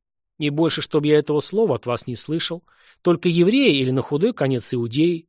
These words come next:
Понял?" "Понял", удивлённо кивнул Мишка.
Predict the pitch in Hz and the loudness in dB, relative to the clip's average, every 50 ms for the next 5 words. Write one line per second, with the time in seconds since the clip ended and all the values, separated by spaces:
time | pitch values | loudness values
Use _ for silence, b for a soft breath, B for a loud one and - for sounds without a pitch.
0 | _ _ - 240 285 285 247 226 _ _ _ _ _ _ _ _ _ _ _ _ | _ _ 2 2 2 2 -2 -6 _ _ _ _ _ _ _ _ _ _ _ _
1 | _ _ - 120 127 127 127 135 143 147 156 156 160 - _ - 131 131 131 135 | _ _ -8 -4 -2 0 2 2 2 2 0 -2 -6 -8 _ -10 -8 -4 -2 -2
2 | 123 127 139 143 143 131 - - 139 123 113 120 123 127 147 135 107 - - - | 0 0 0 0 -2 -2 -4 -2 -4 -4 -2 -4 -4 -4 -4 -6 -6 -8 -10 -10
3 | 139 - | -14 -16